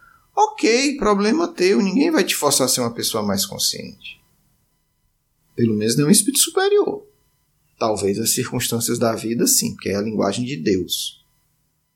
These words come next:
Então, neste conjunto, pensemos, "Eu sou espírita.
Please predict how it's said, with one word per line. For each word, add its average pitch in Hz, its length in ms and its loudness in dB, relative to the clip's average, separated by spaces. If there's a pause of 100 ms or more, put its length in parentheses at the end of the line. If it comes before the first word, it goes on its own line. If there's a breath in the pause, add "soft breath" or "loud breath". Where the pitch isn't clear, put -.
(2000)
Então, - 300 -4
neste 156 680 2
conjunto, 123 800 2
pensemos, 160 920 0
"Eu 101 120 -12
sou - 200 -2
espírita. 220 840 2